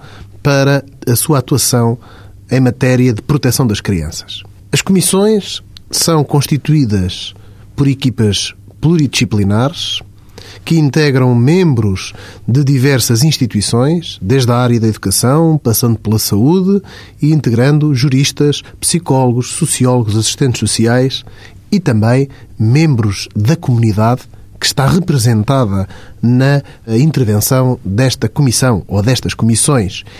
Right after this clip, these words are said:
instaladas pelos mais de trezentos concelhos do nosso país. A sua função é intervir a dois níveis. No âmbito da Comissão Alargada,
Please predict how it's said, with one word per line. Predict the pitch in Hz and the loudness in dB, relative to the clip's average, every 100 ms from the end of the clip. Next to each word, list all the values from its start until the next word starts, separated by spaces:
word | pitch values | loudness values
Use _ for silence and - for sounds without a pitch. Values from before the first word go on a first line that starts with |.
| - | -2
instaladas | 135 - 113 120 117 120 - - - | -2 0 0 2 2 0 -2 -12 -8
pelos | - 117 107 | -2 0 2
mais | 131 147 120 | 2 2 2
de | 110 | -2
trezentos | 113 123 107 175 180 | 0 0 2 0 -2
concelhos | - 107 - 120 110 - - | -2 -2 0 0 -2 -6 -4
do | 107 | 0
nosso | 117 107 | 0 0
país. | - 95 82 - - - - - - - - - | 0 -2 -2 -8 -14 -20 -20 -20 -20 -20 -20 -6
A | 127 | -2
sua | - 196 | 0 0
função | 180 165 220 220 220 - - | 0 0 0 0 -2 -8 -2
é | 160 | 0
intervir | 165 147 160 202 214 - - | 2 2 2 2 0 -4 -4
a | |
dois | 170 180 | 0 2
níveis. | 156 123 90 78 - - - - - - - | 2 0 -2 -8 -14 -20 -20 -20 -20 -12 -2
No | 135 156 | 2 2
âmbito | 151 131 120 | 2 2 0
da | 120 | -2
Comissão | 123 135 120 135 | 0 0 0 2
Alargada, | 127 123 123 131 127 95 98 82 | 2 2 2 2 0 0 -2 -4